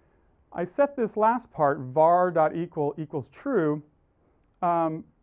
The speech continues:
because I did check it out. I, I did a Levene's test, which we'll cover in the anova segment, uh, and the var-, the variances are equivalent. Uh, we wanna know that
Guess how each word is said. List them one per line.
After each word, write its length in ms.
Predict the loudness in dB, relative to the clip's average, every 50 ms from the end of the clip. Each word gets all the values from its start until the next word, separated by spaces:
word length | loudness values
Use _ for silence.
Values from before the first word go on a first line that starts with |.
| _ _
because 400 | -6 -4 -2 0 0 0 0 -4 -8 _ _ _ _ _ _ _ _ _ _ _ _
I 80 | -6 -2
did 240 | 0 0 -2 -2 0
check 220 | -2 -2 0 0
it 80 | -2 0
out. 300 | 2 2 0 -2 -4 _ _
I, 180 | -2 -2 -2 -4 -4 -4
I 120 | -4 -4 -2
did 180 | -2 -2 -2
a 60 | 0
Levene's 480 | -2 -2 -2 -2 -4 -4 -4 -6 -8 -8
test, 340 | -6 -6 -6 -6 -8 _ _ _ _ _
which 240 | -10 -10 -10 -8 -10
we'll 80 | -12
cover 560 | -8 -4 -2 -2 0 0 0 0 0 -2 -4 -8 _
in 220 | -6 -6 -4 -4 -4
the 80 | -4
anova 400 | -4 -2 -2 -2 0 -2 -2 -2
segment, 320 | -4 -4 -4 -4 -10 -10 -12 _ _ _ _ _ _ _ _ _ _ _ _ _ _ -6
uh, 400 | -4 -2 0 0 0 0 -2 -6 -8 _ _
and 520 | -2 0 0 0 0 -2 -2 -4 -4 -6 -8 _ _ _ _ _ _ _ _ _ _
the 120 | -8 -4 2
var-, 220 | 4 2 2 2
the 160 | -2 -6 -6 -2
variances 640 | 0 0 0 2 0 -2 -2 -4 -4 -4 -4 -4 -6 -2
are 260 | 0 0 2 2 2 0
equivalent. 440 | -2 -6 -10 -10 -10 -12 -16 -16 -20 _ _ _ _ _ _ _
Uh, 340 | -6 -6 -4 -4 -6 -8 -10 -12
we 380 | -14 -14 -14 -12 -6 -6 -2 0
wanna 260 | 0 0 0 0 -2
know 240 | 0 2 2 2 2
that 340 | 0 -2 -2 -4 -4 -8